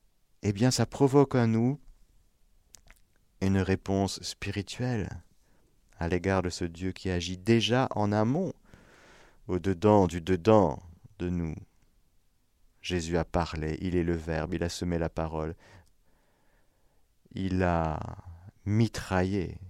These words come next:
<laughs> il a mitraillé les âmes de sa parole de bénédiction. Oui, le semeur est semé, est sorti pour semer. Mais voilà qu'il y avait tellement de qualités de,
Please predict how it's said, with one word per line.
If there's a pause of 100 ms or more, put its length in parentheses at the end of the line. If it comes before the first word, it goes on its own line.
(1700)
<laughs>
il
a
mitraillé
les
âmes
de
sa
parole
de
bénédiction. (680)
Oui,
le
semeur
est
semé,
est
sorti
pour
semer. (760)
Mais
voilà
qu'il
y
avait
tellement
de (600)
qualités
de,